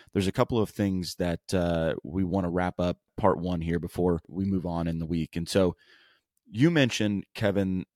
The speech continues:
as an organization grows, you have leaders who are a leader then who trains other leaders, who then train other leaders and managers. And it's kind of this, this revolving cycle here, which is something you really want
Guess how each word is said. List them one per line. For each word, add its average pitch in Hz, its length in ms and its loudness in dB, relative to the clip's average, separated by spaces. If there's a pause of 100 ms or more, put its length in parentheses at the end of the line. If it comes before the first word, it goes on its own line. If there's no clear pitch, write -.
as 95 180 0
an 98 60 2
organization 98 640 0
grows, 90 360 0
you 85 80 0
have 82 160 -2
leaders 98 580 2 (420)
who 82 400 -2 (140)
are 90 120 2
a 95 100 0
leader 101 360 2
then 95 180 0
who 87 120 -2
trains 101 380 0
other 95 160 0
leaders, 90 540 0
who 90 100 -2
then 85 420 -2
train 104 220 2
other 90 160 0
leaders 87 520 -4
and 82 100 -4
managers. 87 560 -2
And 82 180 -4 (320)
it's - 160 -4
kind 110 220 2
of 92 100 -4
this, 92 300 -2
this - 480 -8 (180)
revolving 92 480 0
cycle 104 420 0
here, 90 220 -2
which 87 200 -4
is 85 200 -4
something 95 360 -4
you 87 120 0
really 90 240 2
want 85 440 -4